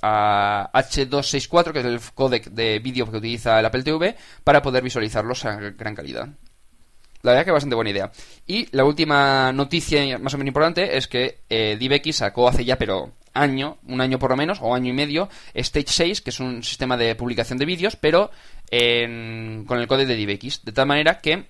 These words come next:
tiene mucha mayor calidad. Tú puedes ver los vídeos con una alta calidad. Vale, pues ahora lo que están apareciendo, como por ejemplo, como Josk, eh, Películas Online, eh, Jendit, y hay un par más,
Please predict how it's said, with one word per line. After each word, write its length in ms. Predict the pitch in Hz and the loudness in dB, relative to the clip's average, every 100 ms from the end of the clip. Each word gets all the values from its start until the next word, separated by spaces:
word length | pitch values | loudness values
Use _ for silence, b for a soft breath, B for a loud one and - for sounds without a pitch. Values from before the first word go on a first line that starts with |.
| - | -2
tiene 180 | 139 143 | 0 0
mucha 240 | 143 139 | 0 -2
mayor 320 | 127 120 117 | -2 0 -2
calidad. 420 | 113 98 71 123 - - b b b | -2 -2 -2 -6 -8 -20 b b b
Tú 100 | 143 | 0
puedes 220 | 143 139 | 4 4
ver 100 | 147 | 6
los 100 | 156 | 4
vídeos 260 | 160 185 208 | 2 -2 -2
con 260 | - 135 - | -2 -4 -4
una 200 | - 139 | -4 -2
alta 400 | 156 135 143 139 | 0 2 2 2
calidad. 420 | 120 101 95 57 - b b | -2 -2 -4 -8 -10 b b
Vale, 180 | 120 117 | 2 2
pues 160 | 113 135 | 2 2
ahora 100 | 143 | 4
lo 80 | 147 | 4
que 80 | 147 | 2
están 220 | 143 151 | 0 -2
apareciendo, 400 | 151 156 175 170 | 0 0 -2 -4
como 140 | 127 | -6
por 60 | - | -4
ejemplo, 180 | 127 117 | -4 -4
como 200 | 107 104 | -4 0
Josk, 360 | 143 185 - - b b b | 4 4 2 -12 b b b
eh, 300 | 120 117 117 | 0 2 2
Películas 320 | 127 131 131 | 0 0 0
Online, 640 | 127 139 170 180 196 196 - | 0 4 6 4 0 -6 -6
eh, 480 | 117 113 113 110 110 | -4 -2 -2 -4 -2
Jendit, 440 | 151 165 165 208 196 | 2 2 0 -8 -4
y 120 | 131 | 0
hay 140 | 123 | 2
un 100 | 127 | 0
par 140 | 120 127 | -2 0
más, 260 | 185 254 | 0 0